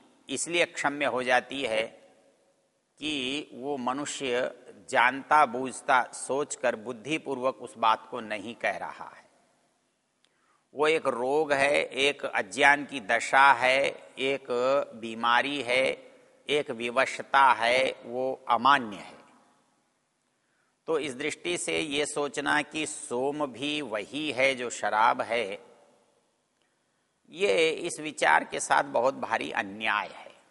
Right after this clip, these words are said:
वास्तव में तो क्योंकि आज के लोग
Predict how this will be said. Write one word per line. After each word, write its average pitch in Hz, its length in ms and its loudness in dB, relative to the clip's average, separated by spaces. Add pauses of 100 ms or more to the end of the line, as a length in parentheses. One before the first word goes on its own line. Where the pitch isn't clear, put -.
(1700)
वास्तव 131 440 2
में 196 180 -6
तो 185 880 0
क्योंकि 127 300 -4
आज 110 360 2
के 151 140 -2
लोग 147 340 0